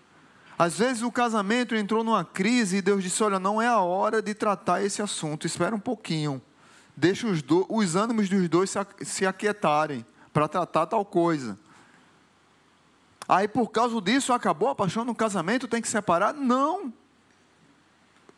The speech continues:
Espera um momento, conversa e resolve. Teu filho,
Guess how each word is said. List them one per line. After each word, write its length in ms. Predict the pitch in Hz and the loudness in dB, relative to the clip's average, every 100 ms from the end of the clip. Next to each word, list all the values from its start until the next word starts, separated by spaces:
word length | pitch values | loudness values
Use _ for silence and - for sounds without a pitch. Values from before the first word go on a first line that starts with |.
| - | -14
Espera 480 | - - 156 180 190 | -10 -4 -2 0 -2
um 40 | |
momento, 460 | 185 143 143 170 180 | -4 -4 -4 -4 -8
conversa 600 | 180 160 139 139 156 156 | -8 -6 -4 -4 -4 -6
e 20 | |
resolve. 560 | 156 135 117 123 165 143 _ _ _ - - - - _ _ _ _ _ _ _ _ _ _ _ _ _ _ _ _ _ _ _ _ _ _ _ _ _ _ _ - - - | -6 -4 -4 -4 -6 -16 _ _ _ -20 -20 -20 -20 _ _ _ _ _ _ _ _ _ _ _ _ _ _ _ _ _ _ _ _ _ _ _ _ _ _ _ -20 -10 0
Teu 160 | 226 | 0
filho, 680 | 175 - 214 262 240 180 | 0 -4 0 2 2 0